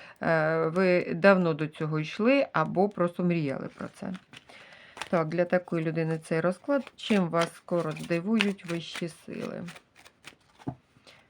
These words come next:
Чим вас скоро здивують вищі сили?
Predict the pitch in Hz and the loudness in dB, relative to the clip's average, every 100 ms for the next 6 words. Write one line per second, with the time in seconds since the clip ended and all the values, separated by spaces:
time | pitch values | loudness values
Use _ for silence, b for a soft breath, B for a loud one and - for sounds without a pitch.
0 | b - 185 160 151 156 160 - 170 156 | b -8 -4 -2 -4 -6 -8 -12 -10 -8
1 | 156 165 170 202 214 196 - 180 175 - | -8 -6 -4 -2 -2 -4 -6 -6 -6 -10
2 | 180 - - 170 165 160 160 175 208 | -10 -12 -14 -8 -6 -4 -2 0 0